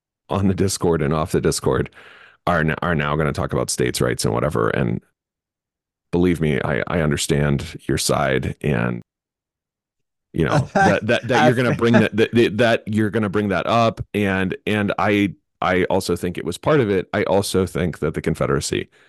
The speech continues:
Speaker 1: would not have needed to fight if not for the sake of preserving slavery. Like, if you're saying it's just about states' rights, that, that's,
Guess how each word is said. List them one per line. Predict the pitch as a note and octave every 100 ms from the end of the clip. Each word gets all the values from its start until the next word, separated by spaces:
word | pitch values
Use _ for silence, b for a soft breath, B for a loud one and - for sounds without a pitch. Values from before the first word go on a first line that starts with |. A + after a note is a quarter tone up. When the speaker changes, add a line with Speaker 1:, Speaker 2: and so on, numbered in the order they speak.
| b b b b -
Speaker 1:
would | G2+ F#2
not | G#2 G2
have | F2
needed | G2 C#3 G#2+
to | F2+
fight | - C2 A#1 - _
if | F2+ F#2 C2
not | C#2 A#1+ - _
for | - -
the | D#2
sake | - - - -
of | C#2 - - - _ _ _ _ _ _ -
preserving | D2 C2+ -
slavery. | - D2 C2+ - G1+ -
Like, | - C2+ - b b b b
if | E2 F2
you're |
saying | F2 A#2 F#2+
it's | -
just | E2+ G#2 G#2 G2+
about | F2 E2
states' | - D2 -
rights, | C2+ - -
that, | C#2+ - - -
that's, | D2+ - -